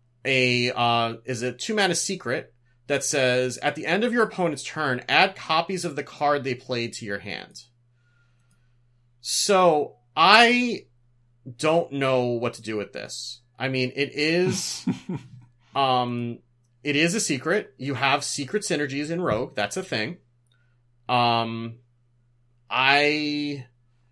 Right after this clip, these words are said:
Speaker 1: you know, there are going to be times when this is very good. This is gonna be time, there are gonna be times when this is terrible. And there are gonna be times when your opponent's gonna make you burn cards.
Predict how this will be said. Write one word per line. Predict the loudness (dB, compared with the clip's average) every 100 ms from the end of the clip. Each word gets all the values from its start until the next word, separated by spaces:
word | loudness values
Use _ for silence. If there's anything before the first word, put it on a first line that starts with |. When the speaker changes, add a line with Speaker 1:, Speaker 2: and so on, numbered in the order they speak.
| _ _ _ _ _ _ _ _ _ _ -20 -6
Speaker 1:
you | 0
know, | 2 0
there | 2 2
are | 4
going | 2 2 2
to |
be | -2
times | -2 -2 -2
when | -6
this | -6 -6
is |
very | -4 -4 -2
good. | -4 -4
This | -6
is | -6
gonna | -6
be | -6
time, | -6 -4 -4
there | -4 -4
are |
gonna | -4
be | -4
times | -4 -4
when | -6
this | -8 -10
is |
terrible. | -6 -4 -4 -6 -6
And | -6
there | -4
are |
gonna | -4
be | -6
times | -6 -6 -4
when |
your | -6 -6
opponent's | -6 -8
gonna | -8 -8
make | -8 -10
you | -6
burn | -4 -6 -6
cards. | -8 -10 -14 -18